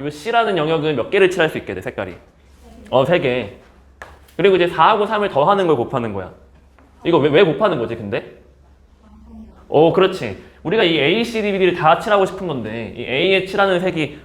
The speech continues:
무슨 색인지로 결정돼 있다고 해도 완성이 안 된 거잖아. 그래서 계속 곱해주면 된다. B는 그러면 두 가지인가요? 왜? A하고 C를 몽땅 피해야 되니까. 그리고 여기도, 여기 일이야? 이지, 그지? 그래서 이거 못하는 사람 아무도 없고.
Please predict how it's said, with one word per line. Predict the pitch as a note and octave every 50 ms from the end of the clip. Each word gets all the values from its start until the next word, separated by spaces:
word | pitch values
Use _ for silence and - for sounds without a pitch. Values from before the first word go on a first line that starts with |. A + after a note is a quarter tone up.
| -
무슨 | - C3+ D3+ G3 G#3
색인지로 | G3 G3+ F#3 F#3 F3+ E3 D#3 D#3+ D#3 D3 C3 - - - -
결정돼 | - C3+ C3+ F#3 F#3+ F3+ F3
있다고 | D#3+ E3+ D3 C#3 B2+ C#3+
해도 | F#3+ - E3 C#3 C3 C#3+ C3 A2+ - - - -
완성이 | B2 C3 C#3 F3 G3+
안 | E3+ A#2 A#2+
된 | C#3 F3
거잖아. | F3+ E3+ B2 G#2+ G2+ A2+ D#3 F3+
그래서 | - A2 G#2+ C#3 D#3+ F#3+ - - - - - _
계속 | B2+ A#2+
곱해주면 | A2 C3 - F3 E3+ E3 D3+ C3+
된다. | A#2+ A2 G2+ F#2+ F#2+ F2+ F#2+ G#2+ - - - - - - - - - -
B는 | - - C#3+ D#3 E3+ E3+ E3+ E3
그러면 | C#3+ C#3 C3 B2
두 | - C3+
가지인가요? | C3 D3+ D3+ C#3 B2 A2 G#2 G2+ A#2+ E3+ - - - - -
왜? | - E4+ G#4+ - - - -
A하고 | - C3+ D3+ D#3 D3+ D3 D3+
C를 | - - C#3 C3 B2
몽땅 | B2 B2 D#3 D#3 E3+ D3+
피해야 | D3+ - F3+ F3 E3 C#3+
되니까. | A#2+ G#2+ F#2+ - A#2 - - - - - - _ _ _
그리고 | - G2+ G#2+ C#3+ D3
여기도, | - - B2+ C#3 E3+ G#3+ A#3 - - -
여기 | C3 C#3 D#3+
일이야? | G#3 A3+ G#3+ G#3+ - - - - - - _ _ - - - - -
이지, | G#2+ G#2+ A2+ A#2+ A#2 A2
그지? | G#2 G#2 A2+ D3+ - - - - -
그래서 | A2 B2+
이거 | D#3+ G3
못하는 | E3 C#3+ - E3 D#3
사람 | D3+ A#2+ G#2+
아무도 | A#2+ A2+ G#2+
없고. | F2 - - F2 F#2 D3